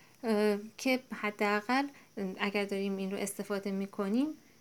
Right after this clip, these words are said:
اولاً که سالم باشه، در منزل تهیه کردیم و مواد غذایی، مواد استفاده شده درش هم سالم هست، یک فایده‌ای برای بدن داره. صرفاً یک ماده زائدی نیست که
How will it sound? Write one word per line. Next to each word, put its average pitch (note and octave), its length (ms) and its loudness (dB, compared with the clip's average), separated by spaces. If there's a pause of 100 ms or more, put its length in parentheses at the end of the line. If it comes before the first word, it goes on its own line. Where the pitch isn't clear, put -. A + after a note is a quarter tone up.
(140)
اولاً G3+ 320 2
که A#3+ 100 0
سالم G#3 380 2
باشه، A#3+ 200 0
در G3+ 140 0
منزل F#3+ 360 -2
تهیه B3+ 340 2
کردیم G#3 560 -4
و B3 100 2
مواد G#3+ 400 2
غذایی، F#3+ 340 -2
مواد F#3+ 520 -2
استفاده F#3 720 -2
شده F#3+ 140 0
درش G3 280 2
هم C#4 100 6
سالم A#3+ 380 4
هست، G#3 200 -2
یک A#3+ 140 0
فایده‌ای G3+ 520 6
برای E3+ 260 0
بدن E3+ 280 -2
داره. F3 180 -2
صرفاً G#3 380 2
یک A3 300 4
ماده G3 280 4
زائدی G#3+ 400 4
نیست B3+ 260 4
که F#3+ 180 2